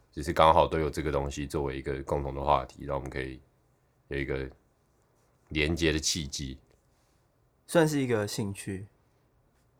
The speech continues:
Speaker 1: 其实有一点，它有一点兴趣的成分存在。
Speaker 2: 所以呼麻就是你的 getaway drug，应该也跟很多人一样，就是
Speaker 1: 但你如果要往前推的话，我觉得烟跟酒就算了。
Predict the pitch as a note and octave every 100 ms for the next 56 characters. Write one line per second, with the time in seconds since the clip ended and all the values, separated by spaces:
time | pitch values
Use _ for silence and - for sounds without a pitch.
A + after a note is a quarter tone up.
0 | _ - D3+ D3+ D3 C3+ E2+ A2 G#2+ D#2
1 | C2+ D2+ - A2+ C#3 C#3 G2 G2+ E2+ D#2
2 | F#2+ F2 F2+ D2+ C#2+ C#2+ - D2 C#2+ F2
3 | D#2 C#2 C2+ C2+ C#2+ C2 C#2 _ _ _
4 | _ _ _ _ _ _ _ _ - C#3
5 | C3+ C3 C#3 A2+ G2 G#2 B2+ A2+ B2 A#2+
6 | G2 F#2+ G2 G#2 _ - G#2 - G#2+ G2+
7 | G2+ - G2+ - - - - _ _ -
8 | - _ _ _ _ _ A#2+ C3 G#2 F#2+
9 | G#2+ G#2+ F#2+ F#2+ F#2 F#2+ F2+ G2 - -
10 | G#2 G2+ G2 G2+ _ _ _ _ - F3
11 | G2+ F#2+ F#2+ G2+ C#2+ C#2 C#2+ C#2+ D#2+ D#2
12 | C#2 D2+ C#2+ C2+ D2+ D#2+ D#2+ E2 E2 C#2
13 | - C2+ D2+ C2 -